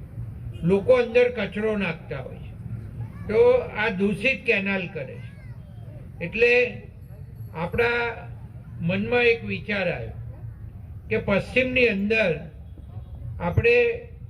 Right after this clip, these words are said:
એક એવો મોટો ગાર્ડન ઊભો કરીએ જે અહીંયાથી શરૂ કરીને છેક ઝલક સુધી આ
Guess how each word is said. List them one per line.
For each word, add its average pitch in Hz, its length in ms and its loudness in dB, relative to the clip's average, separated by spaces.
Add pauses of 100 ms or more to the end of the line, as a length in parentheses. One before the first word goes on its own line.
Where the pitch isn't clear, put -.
(140)
એક 233 220 -2
એવો 240 240 8
મોટો 233 440 4
ગાર્ડન 190 500 2
ઊભો 180 240 -4
કરીએ 165 520 -2 (800)
જે 196 100 4
અહીંયાથી 226 540 2
શરૂ 208 260 0
કરીને 226 500 4
છેક 214 260 0
ઝલક 170 340 2
સુધી 185 500 0 (1400)
આ 202 340 0